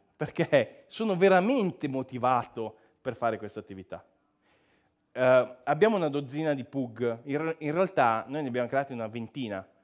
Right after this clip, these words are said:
gli altri sono morti. È un problema? No, perché quando qualcuno vorrà rifare il pug in quella città, alzerà la mano e di "vorrei fare il pug". La, la mia risposta o la risposta di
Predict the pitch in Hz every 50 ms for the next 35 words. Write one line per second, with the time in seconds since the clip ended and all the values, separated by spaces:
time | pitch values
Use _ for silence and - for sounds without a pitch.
0 | _ _ _ - 131 165 196 190 - 117 - 117 113 117 127 120 101 - - -
1 | 101 92 _ _ _ _ _ _ _ _ _ _ _ _ _ _ _ _ _ _
2 | _ _ _ _ _ _ _ _ _ _ _ _ - 151 170 160 165 156 156 156
3 | 160 170 160 139 120 110 107 113 120 120 139 160 165 143 107 - - - _ _
4 | _ _ _ _ _ _ _ _ _ _ _ _ _ _ _ _ _ _ _ _
5 | - 143 135 - 160 143 127 113 - - 170 185 202 196 180 180 170 - 170 170
6 | 165 165 - 196 202 180 147 127 120 107 101 92 92 113 123 127 139 151 151 139
7 | 117 101 - - _ _ _ - 117 107 120 120 113 - 160 165 160 156 143 151
8 | - 165 170 151 131 117 113 98 - 104 101 101 - - 110 _ - - - 90
9 | 110 139 - _ _ _ _ _ _ _ - 110 117 123 120 117 139 139 156 180
10 | 196 196 185 180 180 196 196 175 151 135 120 110 101 92 _ _ _ _ - 147
11 | 143 143 151 185 202 220 226 226 214 202 196 208 214 202 202 - 160 147 147 151
12 | 151 147 151 143 147 - 135 131 117 110 110 117 120 123 - - _ - 95 95
13 | 95 95 90 73 62 - _ 67 78 95 95 98 104 104 110 135 139 - - 151
14 | 135 135 135 - - 165 151 123 107 104 101 101 - - - 110 110 - - 98
15 | 101 104 104